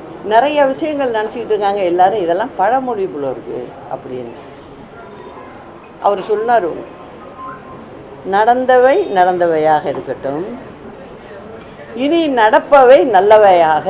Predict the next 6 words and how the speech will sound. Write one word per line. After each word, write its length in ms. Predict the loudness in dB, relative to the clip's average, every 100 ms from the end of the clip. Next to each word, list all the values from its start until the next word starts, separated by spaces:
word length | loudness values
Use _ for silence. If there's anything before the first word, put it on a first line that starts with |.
| -2
இருக்கட்டும்." 460 | -2 -6 -8 -4 -4 0 2 2 2 4 6 6
என்ன 240 | 6 6 6 6 6
மாதிரி 440 | 6 6 6 6 4 4 4 4
மனசு 440 | 6 4 4 4 4 4 2 0 0 2
உள்ளவர் 500 | 4 6 8 8 6 4 2
அண்ணா 260 | 0 4